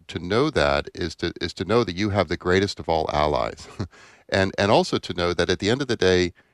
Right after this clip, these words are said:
you're not responsible in this, for him in the same way that he's responsible for himself. Um,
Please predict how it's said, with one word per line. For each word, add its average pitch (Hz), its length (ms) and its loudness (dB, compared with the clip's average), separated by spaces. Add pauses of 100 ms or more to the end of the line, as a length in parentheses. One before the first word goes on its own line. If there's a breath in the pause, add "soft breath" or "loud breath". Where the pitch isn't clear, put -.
you're 107 340 0
not 104 480 2
responsible 107 680 0
in 82 60 -4
this, 82 320 -6
for 85 220 -2
him 90 320 2
in 87 160 -4
the 87 80 0
same 87 260 0
way 85 120 0
that 80 140 -4
he's 151 200 0
responsible - 560 -10
for - 160 -8
himself. - 520 -4 (480 soft breath)
Um, 78 300 -2